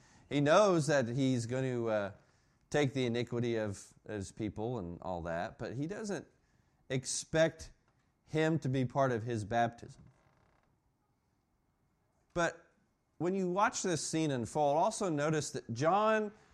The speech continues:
has a reverence for Christ that no one else in all the world up to this point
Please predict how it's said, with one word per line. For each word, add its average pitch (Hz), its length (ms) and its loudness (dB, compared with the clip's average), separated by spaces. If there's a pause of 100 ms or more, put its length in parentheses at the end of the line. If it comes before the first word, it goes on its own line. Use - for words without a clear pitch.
(200)
has 156 200 4
a 143 80 4
reverence 185 600 0
for 147 160 -6
Christ 165 640 0
that 135 160 -2
no 165 220 -2
one 180 240 0
else 156 420 0
in 139 140 -2
all 147 300 0
the 143 100 -2
world 131 580 0
up 135 140 -4
to 135 80 -8
this 127 220 -4
point 113 360 -8